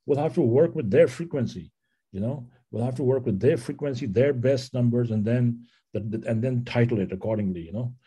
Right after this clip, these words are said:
But typically what happens is, I've seen that Venus, which is one of your numbers, Venus is an excellent number to have on, on your movie titles, because Venus rules the media.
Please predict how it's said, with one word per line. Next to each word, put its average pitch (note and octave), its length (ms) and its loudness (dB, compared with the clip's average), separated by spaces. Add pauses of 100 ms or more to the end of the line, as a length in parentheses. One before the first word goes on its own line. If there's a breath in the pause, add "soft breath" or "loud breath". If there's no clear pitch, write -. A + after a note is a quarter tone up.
(280 soft breath)
But B2 160 -4
typically A#3+ 320 2
what F#3 160 4
happens E3 400 -2
is, E3+ 220 0 (260 soft breath)
I've C#3 140 -6
seen F#3 200 4
that D#3 220 2 (180 soft breath)
Venus, C3+ 960 4
which A2+ 400 -2
is C#3+ 100 -4
one C3+ 120 2
of C3 100 -2
your C3+ 100 -2
numbers, B2 300 2
Venus C#3 480 -2
is A#2 160 -4
an A2 180 -4
excellent C#3+ 400 -6
number A#2+ 400 2 (420)
to A#2+ 100 -2
have B2 600 -2 (180)
on, A#2+ 420 0
on A2 160 -2
your A2 120 2
movie A2+ 240 2
titles, F#2+ 500 -8 (460 soft breath)
because C#3 280 0 (260 soft breath)
Venus F3+ 640 4 (120)
rules C3 500 -2
the B2 80 2
media. A2+ 520 2